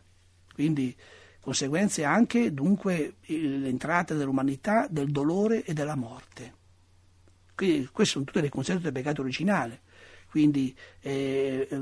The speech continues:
l'uomo ha perso la grazia, ha perso l'amicizia con Dio, ha perso il rapporto con Dio. L'uomo, eh, si sente diviso in se stesso,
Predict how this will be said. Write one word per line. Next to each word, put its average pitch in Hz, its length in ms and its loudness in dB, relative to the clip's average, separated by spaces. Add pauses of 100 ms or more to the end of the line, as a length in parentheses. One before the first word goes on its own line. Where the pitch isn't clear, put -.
(220)
l'uomo 160 280 0
ha - 20 -8
perso 147 260 -2
la 131 100 -2
grazia, 185 500 0
ha 139 40 -2
perso 143 220 -6
l'amicizia 139 440 -4
con 131 200 -2
Dio, 196 420 4
ha 147 100 -8
perso 139 200 -8
il 139 60 -6
rapporto 135 380 -8
con 131 180 -2
Dio. 190 360 4 (680)
L'uomo, 185 440 4
eh, 151 560 2
si - 140 0
sente 170 280 0
diviso 160 320 0
in 170 100 2
se 147 140 2
stesso, 214 680 2